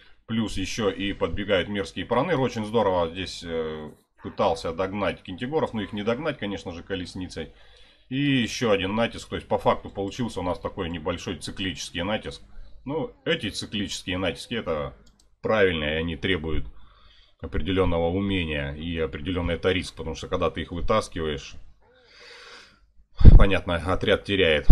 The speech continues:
Ну, вот она, минус эта бьюна, по факту. Да, и сейчас шайка вот эта вот бегает во главе с Моргуром.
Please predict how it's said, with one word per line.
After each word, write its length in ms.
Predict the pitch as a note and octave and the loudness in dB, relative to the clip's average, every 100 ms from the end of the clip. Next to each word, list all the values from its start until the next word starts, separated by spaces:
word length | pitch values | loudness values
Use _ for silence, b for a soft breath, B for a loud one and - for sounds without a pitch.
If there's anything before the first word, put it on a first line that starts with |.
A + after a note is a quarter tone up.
| - | 10
Ну, 180 | C#3+ G3 | 6 6
вот 220 | F3 D#3 | 6 6
она, 520 | A#2+ G#2+ F#2 E2+ E2 | 6 6 4 4 2
минус 360 | G#2 B2+ A#2 F#2+ | 2 2 2 0
эта 200 | G#2 F#2+ | 0 0
бьюна, 420 | F2 G2 F#2+ D#2 | 0 -2 -2 -2
по 160 | D2 F2 | 0 0
факту. 500 | - - C#2+ - C2 - - - - - - _ _ _ - | 2 0 0 -10 -10 -18 -20 -20 -20 -20 -20 _ _ _ -12
Да, 220 | F2+ A2+ | -4 -2
и 80 | D3 | -2
сейчас 360 | A#2 - A2+ | -4 0 0
шайка 340 | - C3 G#2 G2 | 2 2 4 4
вот 140 | F#2+ | 4
эта 160 | F#2+ F#2+ | 4 2
вот 120 | G2+ | 2
бегает 340 | E3+ C#3 C3 | 2 4 2
во 120 | A#2 A#2 | 4 4
главе 300 | A#2+ A#2+ A2 | 6 6 4
с 80 | |
Моргуром. 680 | - A#2+ G#2 G2+ G2 F#2 E2 | 4 4 4 2 2 0 -4